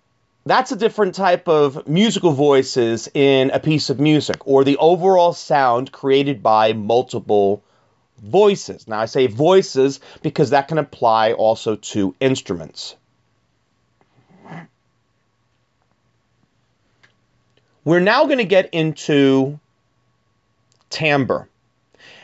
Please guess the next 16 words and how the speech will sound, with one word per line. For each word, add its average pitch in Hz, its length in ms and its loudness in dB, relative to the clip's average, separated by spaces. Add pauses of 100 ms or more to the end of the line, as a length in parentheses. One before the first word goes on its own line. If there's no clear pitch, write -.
and 151 160 2
we're 165 100 4
going 226 240 2
to 220 120 -6
discuss - 840 -2 (1160)
the 143 100 0
desired 165 960 -2 (760)
tone 196 320 2
qualities, 101 640 -2
timbres, 139 880 0 (400)
that 143 320 -2
we 151 160 0
want 139 480 -2 (160)
from 139 360 -4
our 139 300 2
students. 135 720 -6